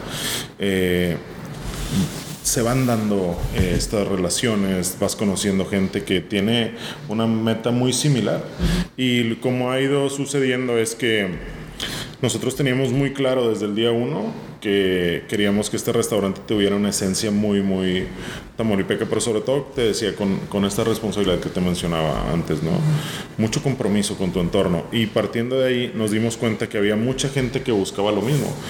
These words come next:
¿Y cuál es la meta? Al final de cuentas es, eh, dar a conocer la gastronomía tamaulipeca ante México y el mundo como una de las grandes gastronomías del país.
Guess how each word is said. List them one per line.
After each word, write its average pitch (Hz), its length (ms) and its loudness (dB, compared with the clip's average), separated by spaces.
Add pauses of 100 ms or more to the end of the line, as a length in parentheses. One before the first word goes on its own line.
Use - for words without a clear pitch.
(320)
¿Y - 80 0
cuál 123 220 0
es 156 100 2
la 143 100 0
meta? 147 280 2
Al - 60 -2
final 113 280 2
de 120 80 2
cuentas 117 380 -2
es, 123 340 0 (380)
eh, 113 120 2
dar 110 160 2
a 117 80 -2
conocer 117 380 0
la 117 80 2
gastronomía 104 560 0
tamaulipeca 113 540 0
ante 113 180 0
México 101 340 0
y 117 40 2
el 101 100 2
mundo 107 300 2
como 101 160 0
una 104 100 2
de 117 60 0
las 120 180 2
grandes 113 340 0
gastronomías 95 600 0
del 92 100 2
país. 85 460 0